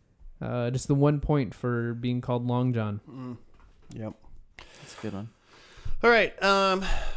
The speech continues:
Speaker 2: I had talks of sea monsters,
Speaker 1: Mm-hmm.
Speaker 2: and I didn't even, I didn't even catch talks of
Speaker 1: No.
Speaker 2: sea monsters.
Speaker 3: No.
Speaker 2: Um, undead skeletons,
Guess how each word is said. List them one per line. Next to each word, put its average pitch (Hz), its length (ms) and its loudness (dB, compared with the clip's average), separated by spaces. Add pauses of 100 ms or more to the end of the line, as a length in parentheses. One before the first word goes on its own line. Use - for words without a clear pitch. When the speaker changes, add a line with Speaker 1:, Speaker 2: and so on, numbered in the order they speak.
Speaker 2:
I 180 180 2
had 175 600 0
talks - 800 -2
of 131 120 0
sea 120 280 0
monsters, 113 800 0
Speaker 1:
Mm-hmm. 120 320 0
Speaker 2:
and 110 360 -4
I 120 140 0
didn't 113 180 -4
even, 101 260 -6 (360)
I 110 160 -8
didn't 107 240 -8
even 80 180 -10
catch - 280 -10
talks - 440 -8
of 117 40 -6
Speaker 1:
No. 113 40 -4 (100)
Speaker 2:
sea 117 60 -4
monsters. - 580 -12 (520)
Speaker 3:
No. 95 200 -8
Speaker 2:
Um, 120 440 0 (100)
undead 160 600 2
skeletons, 170 960 -4